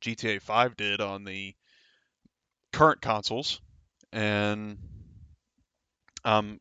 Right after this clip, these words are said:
interested to see how, how much better it'll look as the development goes on, and it,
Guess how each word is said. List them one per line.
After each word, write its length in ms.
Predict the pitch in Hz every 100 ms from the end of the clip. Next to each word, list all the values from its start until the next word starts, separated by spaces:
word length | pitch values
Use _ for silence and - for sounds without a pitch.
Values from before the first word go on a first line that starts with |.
| 113
interested 320 | 110 110 127
to 60 | 107
see 220 | 131 113
how, 260 | 113 117 -
how 300 | 110 113 107 _ _ _ -
much 220 | 113 -
better 200 | 120 117
it'll 180 | 107 110
look 200 | 117 117
as 220 | 107 -
the 200 | 104 104 - - - - - _ _ - _
development 440 | - 117 113 110 107
goes 220 | 113 110
on, 260 | 123 143
and 340 | 104 107 104 101
it, 180 | -